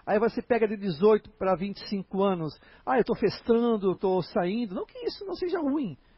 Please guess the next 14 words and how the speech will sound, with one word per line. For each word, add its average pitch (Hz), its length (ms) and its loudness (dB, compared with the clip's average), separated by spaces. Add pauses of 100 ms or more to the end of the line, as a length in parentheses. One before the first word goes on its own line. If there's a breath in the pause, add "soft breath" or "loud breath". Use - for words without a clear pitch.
(220 soft breath)
né? 208 320 -4 (320 soft breath)
Mas 190 320 2
assim, 202 460 -4
é, 185 180 0
"Ah, 262 220 -2
eu 196 120 4
tô, 269 300 -2
sei - 160 -6
lá, 285 260 -2
eu 170 60 -2
tô 208 100 -4
estudando 208 400 -2
também." 220 600 -4 (840 soft breath)
Mas 220 380 2